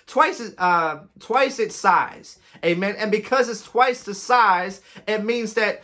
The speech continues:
you can't do it by yourself. Anything that is given to you by God is bigger than you. Amen. Because it is the size of God, my God. And what that means is that it's gonna take you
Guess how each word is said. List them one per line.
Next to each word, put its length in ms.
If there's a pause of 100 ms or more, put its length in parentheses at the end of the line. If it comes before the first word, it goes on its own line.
(140)
you 320
can't 440
do 260
it 260
by 200
yourself. 680 (220)
Anything 520
that 180
is 140
given 360
to 140
you 200
by 220
God 520
is 220
bigger 380
than 340
you. 420 (260)
Amen. 400
Because 440
it 140
is 200
the 100
size 600
of 220
God, 480
my 220
God. 460 (280)
And 220
what 200
that 220
means 320
is 180
that 260
it's 160
gonna 260
take 340
you 320